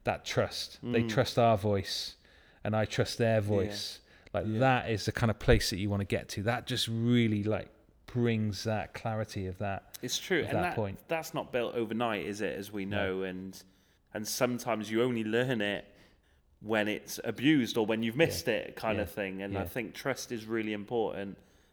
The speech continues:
Speaker 2: And on that is, uh, when you understand the roles, you celebrate the difference and
Speaker 1: Yeah.
Speaker 2: you celebrate the uniqueness.
Speaker 1: Yeah.
Speaker 2: And I think we have to be secure enough in knowing that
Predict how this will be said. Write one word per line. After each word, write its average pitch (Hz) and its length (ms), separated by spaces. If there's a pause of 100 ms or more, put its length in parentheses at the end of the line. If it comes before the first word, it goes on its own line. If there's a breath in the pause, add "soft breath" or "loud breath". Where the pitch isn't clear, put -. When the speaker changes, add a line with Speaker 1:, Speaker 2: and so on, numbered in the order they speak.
Speaker 2:
And 120 120
on 143 220
that 92 280
is, 110 380 (720 soft breath)
uh, 131 80
when 131 200
you 127 120
understand 123 480
the 117 60
roles, 110 420
you 117 80
celebrate 147 920
the 120 200
difference 196 640
and - 120
Speaker 1:
Yeah. 101 80
Speaker 2:
you - 60
celebrate 135 460
the 113 80
uniqueness. 113 580
Speaker 1:
Yeah. 87 80 (460 soft breath)
Speaker 2:
And 120 120
I 123 40
think 135 400
we 135 120
have 143 200
to 135 80
be 117 160
secure 151 580
enough 117 360
in 113 160
knowing 110 420
that 107 260